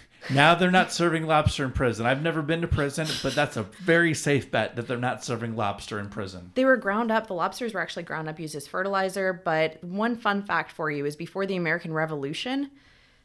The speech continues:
Speaker 2: there were a lot of people who were working on ships and boats and dock workers, and they actually went on strike and threatened that they would not work anymore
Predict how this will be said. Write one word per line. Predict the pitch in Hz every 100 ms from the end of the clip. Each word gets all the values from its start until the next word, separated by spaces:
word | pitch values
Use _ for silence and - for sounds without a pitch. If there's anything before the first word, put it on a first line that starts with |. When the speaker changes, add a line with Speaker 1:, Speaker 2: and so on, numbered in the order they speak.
| -
Speaker 2:
there | 180 196 202
were | 190 190 185 -
a |
lot | 190 202
of | 196
people | 196 190
who | 185
were | 170
working | 160 165 170
on | - 165 160
ships | - - 262 247 - -
and | 156 156
boats | 208 208 202 -
and | 160
dock | 156 170 -
workers, | 165 160 165 156 160 156
and | 165 165 160
they | 165 220
actually | - 262 - 226
went | 175 196
on | 208 175
strike | - - 214 170 - - - _ _ _ -
and | 180 165 -
threatened | 175 175 226 - 156
that | 156 165 156 156
they | 190
would | 196 170
not | 175 160
work | 170 175
anymore | 185 156 147 139 135